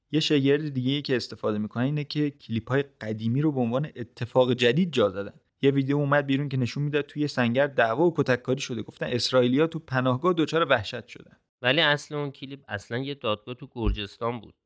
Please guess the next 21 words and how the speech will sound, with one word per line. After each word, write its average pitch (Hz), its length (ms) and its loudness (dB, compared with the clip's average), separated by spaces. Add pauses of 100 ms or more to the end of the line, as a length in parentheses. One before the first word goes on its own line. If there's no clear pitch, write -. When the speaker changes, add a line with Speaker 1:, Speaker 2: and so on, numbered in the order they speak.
(260)
Speaker 2:
که 110 520 -2 (160)
روز 131 200 -10
قبل 127 360 2
از 135 120 -8
شروع 101 300 -6
جنگ 110 480 -4
یه 139 60 -16
دعوای 151 380 -6
سیاسی 120 420 -4
رخ 117 220 -10
داده 95 200 -14
بود. 95 200 -20 (220)
ربطی 175 320 0
مثلاً 185 360 -2
به 143 160 -10
اسرائیل 131 460 -6
و 156 40 -10
جنگ 131 440 -12
با 120 80 -8
ایران 113 340 -2
نداشت. 98 360 -16